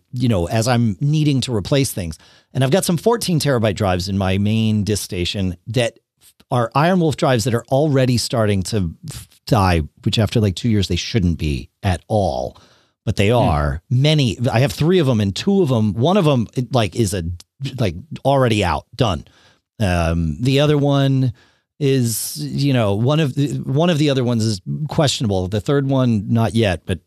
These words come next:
Speaker 1: uh, you know, I know it's coming. So, um, I've been looking at the Exos drives, and I figured, well, if I'm gonna buy new drives, I'll buy sixteen terabytes.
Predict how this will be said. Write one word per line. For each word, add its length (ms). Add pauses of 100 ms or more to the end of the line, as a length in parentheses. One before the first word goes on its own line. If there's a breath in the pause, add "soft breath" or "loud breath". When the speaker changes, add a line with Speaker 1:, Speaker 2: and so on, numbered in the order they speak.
Speaker 1:
uh, 100
you 140
know, 100
I 40
know 220
it's 140
coming. 380 (380 loud breath)
So, 640 (200)
um, 480 (1080)
I've 100
been 100
looking 280
at 140 (180)
the 220
Exos 360
drives, 260
and 80
I 40
figured, 200
well, 380
if 120
I'm 80
gonna 100
buy 140
new 120
drives, 280
I'll 60
buy 120
sixteen 420
terabytes. 440